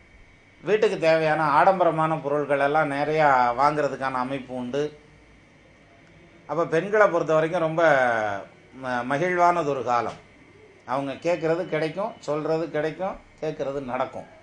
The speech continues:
அது மாதிரியான அமைப்பு. பிள்ளைங்களை பொறுத்த வரைக்கும் எடுத்துக்கிட்டோம்னாக்க, மூணாம் இடத்தை பார்க்கறதுங்கிறது வலுவான அமைப்பாய் நிக்கிறதுங்கிறதுனால அவங்க கேட்கறது விரும்புறது அத்தனையும் கிடைக்கும் குழந்தைகளுக்கு,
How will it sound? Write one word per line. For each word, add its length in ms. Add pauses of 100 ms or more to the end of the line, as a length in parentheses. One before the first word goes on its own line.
அது 140
மாதிரியான 440
அமைப்பு. 380 (1800)
பிள்ளைங்களை 420
பொறுத்த 240
வரைக்கும் 360
எடுத்துக்கிட்டோம்னாக்க, 680 (1800)
மூணாம் 320
இடத்தை 220
பார்க்கறதுங்கிறது 680
வலுவான 460
அமைப்பாய் 420
நிக்கிறதுங்கிறதுனால 840
அவங்க 220
கேட்கறது 500
விரும்புறது 340
அத்தனையும் 420
கிடைக்கும் 340 (800)
குழந்தைகளுக்கு, 580